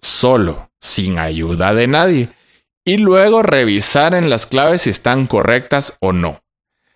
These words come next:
Si le quedó alguna duda respecto al contenido o algún ejercicio complicado, entonces ahí sí debe acudir a algún miembro de su comunidad o de su círculo de estudio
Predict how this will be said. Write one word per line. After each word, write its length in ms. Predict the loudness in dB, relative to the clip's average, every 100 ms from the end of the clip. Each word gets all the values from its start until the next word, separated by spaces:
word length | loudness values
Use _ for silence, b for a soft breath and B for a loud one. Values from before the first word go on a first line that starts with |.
| _
Si 200 | -4 -2
le 180 | -2 -2
quedó 480 | -2 0 2 4 2
alguna 400 | 2 0 0 0
duda 460 | 2 2 2 0 -6
respecto 560 | -12 -10 -8 -8 -4 -6
al 100 | -2
contenido 720 | -2 0 0 2 2 0 -4 -20 _
o 240 | -4 0 0
algún 280 | 0 0
ejercicio 640 | 0 -2 -4 -2 -2 -2 -2
complicado, 760 | -2 0 -2 0 0 2 0 B B B -4
entonces 560 | 0 2 0 0 -4 -4
ahí 360 | -2 0 0
sí 240 | 0 0 2
debe 280 | 2 2
acudir 640 | 2 2 2 2 0 -4 -12 _ _
a 80 | 0
algún 320 | 2 2 4
miembro 380 | 2 4 4 2
de 120 | 2
su 180 | 0 0
comunidad 720 | 2 2 2 2 2 0 -6
o 120 | -2
de 120 | -2 -2
su 120 | -2
círculo 540 | 0 2 2 4 4
de 60 | 2
estudio 520 | 0 0 2 0